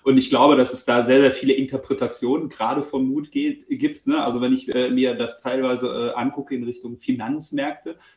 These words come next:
was man da unter Mut, äh, verstanden hat in der Vergangenheit, ist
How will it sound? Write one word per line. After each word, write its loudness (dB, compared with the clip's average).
was -10
man 0
da 0
unter -2
Mut, -8
äh, -4
verstanden -2
hat -2
in -4
der 2
Vergangenheit, -2
ist -16